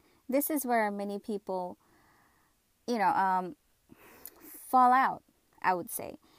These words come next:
because when our emotions are really high and it's a new year, it's a new this and that, all the hype is going on, everybody wants to start fresh and change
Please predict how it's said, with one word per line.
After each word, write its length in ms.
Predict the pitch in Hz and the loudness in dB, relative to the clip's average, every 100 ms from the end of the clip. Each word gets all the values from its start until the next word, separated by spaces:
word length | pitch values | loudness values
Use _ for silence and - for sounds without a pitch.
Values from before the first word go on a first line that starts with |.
| _ _ _ | _ _ _
because 640 | 220 233 - 233 214 208 - | -2 -2 0 2 2 0 -8
when 480 | 214 202 226 277 311 | -8 -4 0 0 0
our 200 | 247 247 | 0 0
emotions 680 | 226 214 196 208 - 269 226 | -2 -4 -4 -4 -4 -4 -2
are 140 | 202 | -2
really 240 | 190 185 175 | -2 -4 -6
high 420 | 196 180 190 262 415 _ _ _ _ - | -6 -6 -6 -6 -10 _ _ _ _ -6
and 240 | 208 196 | -4 -2
it's 160 | 196 220 | -4 -6
a 60 | |
new 180 | 196 185 | -6 -8
year, 340 | 196 262 254 | -4 -2 -2
it's 220 | 240 202 208 | -2 -4 -8
a 40 | |
new 180 | 190 190 | -10 -8
this 340 | 214 226 233 | -4 -4 -4
and 180 | 220 208 | -8 -2
that, 280 | 208 208 208 - - - | 0 0 -2 -12 -20 -4
all 140 | 220 208 | 0 2
the 120 | 180 | 0
hype 360 | - 233 254 233 | 0 -2 0 -4
is 140 | 233 | -4
going 320 | 220 220 220 | -4 -4 -2
on, 320 | 214 208 220 - - _ _ - | -2 -2 -2 -10 -20 _ _ -2
everybody 460 | 262 294 269 233 220 | 2 4 6 6 4
wants 420 | 202 202 202 - | 0 0 -2 -6
to 460 | - 226 214 208 202 | -4 0 2 2 0
start 380 | - - 180 196 | -2 2 2 2
fresh 480 | - 302 202 - - _ _ - | -4 -4 -4 -8 -16 _ _ -4
and 340 | 202 196 - | -2 -4 -8
change 440 | - 214 214 208 | -8 -6 -6 -8